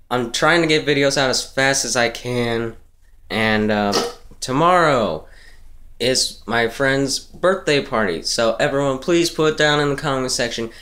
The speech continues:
"Happy birthday, Midnight." And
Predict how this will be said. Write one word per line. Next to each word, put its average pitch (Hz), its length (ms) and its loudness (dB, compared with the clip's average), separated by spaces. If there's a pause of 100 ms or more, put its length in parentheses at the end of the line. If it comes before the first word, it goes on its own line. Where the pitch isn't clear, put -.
(140)
"Happy 175 400 2
birthday, 151 480 2
Midnight." 113 800 0 (600)
And 127 760 2